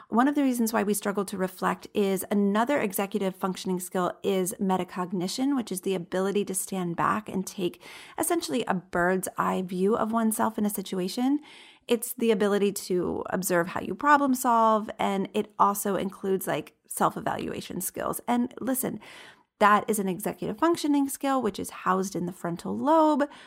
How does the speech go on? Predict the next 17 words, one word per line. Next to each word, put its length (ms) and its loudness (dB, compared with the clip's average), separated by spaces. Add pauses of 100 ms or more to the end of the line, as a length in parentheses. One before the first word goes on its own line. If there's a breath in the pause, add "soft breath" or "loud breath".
(140 loud breath)
which 420 0
is 300 2
underdeveloped 840 0
in 240 -2
our 220 0
brain. 300 -4
So 180 -4
it 200 2
makes 340 -2
sense 360 -2
that 180 -2
we 160 -2
are 120 2
not 440 2
great 360 -2
with 240 0
self-reflection 1000 -4